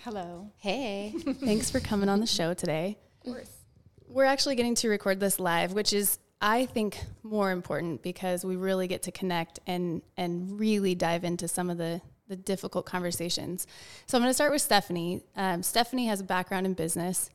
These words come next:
Speaker 3: You built a business with your husband, correct?
Speaker 2: Yes.
Speaker 3: Tell me a little bit about that business.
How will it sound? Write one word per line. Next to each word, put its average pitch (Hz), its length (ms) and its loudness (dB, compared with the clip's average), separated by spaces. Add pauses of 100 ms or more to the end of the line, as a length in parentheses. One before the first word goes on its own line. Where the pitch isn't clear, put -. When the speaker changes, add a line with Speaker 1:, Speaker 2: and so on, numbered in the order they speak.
(100)
Speaker 3:
You 220 180 0
built 190 420 2
a 190 80 -2
business 180 440 -2
with 175 200 -4
your 185 100 -2
husband, 180 440 -4
correct? - 480 -8
Speaker 2:
Yes. - 420 -6
Speaker 3:
Tell 269 120 4
me 285 140 6
a 269 40 4
little 220 140 0
bit 202 100 2
about 180 240 0
that 175 180 -2
business. - 520 -4